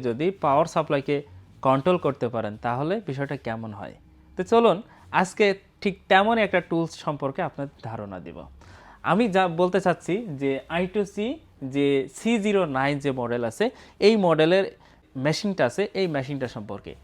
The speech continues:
আই টু সি বাজারে আসার পরে অনেকেই আই টু সি সম্পর্কে জেনেছেন এবং আই টু সির অনেক প্রোডাক্টগুলো ব্যবহার করছেন, কিন্তু আমি specially এইটার কিছু ফিচার সম্পর্কে আপনাদেরকে জানাবো এবং এটা কোথা থেকে পাওয়া যায় এবং কিভাবে কিনবেন, A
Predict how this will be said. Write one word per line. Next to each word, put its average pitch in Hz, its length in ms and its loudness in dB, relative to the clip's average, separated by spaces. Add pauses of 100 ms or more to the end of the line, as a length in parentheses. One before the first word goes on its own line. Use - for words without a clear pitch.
(380)
আই 175 140 -2
টু 254 140 0
সি 254 100 0 (140)
বাজারে 196 340 8 (260)
আসার 185 300 4
পরে 180 220 6 (440)
অনেকেই 185 420 2
আই 156 120 4
টু 170 140 -2
সি 185 60 0 (100)
সম্পর্কে 160 380 -2 (140)
জেনেছেন 143 380 -2 (100)
এবং 143 140 -6 (160)
আই 123 120 -6
টু 147 120 -4
সির 151 200 -4
অনেক 127 200 -6
প্রোডাক্টগুলো 131 420 -2 (100)
ব্যবহার 120 320 -6
করছেন, 95 260 -16 (320)
কিন্তু 240 220 4 (320)
আমি 208 200 0 (480)
specially 202 560 0 (180)
এইটার 214 300 4
কিছু 185 160 -2 (120)
ফিচার 185 340 -2
সম্পর্কে 156 360 -6 (100)
আপনাদেরকে 127 400 -6 (100)
জানাবো 101 300 -8 (380)
এবং 226 100 4 (120)
এটা 226 120 4 (120)
কোথা 202 280 0
থেকে 233 160 2 (140)
পাওয়া 180 240 10
যায় 196 120 4 (100)
এবং 175 120 -2 (220)
কিভাবে 202 360 2 (100)
কিনবেন, 175 380 0 (380)
A - 20 8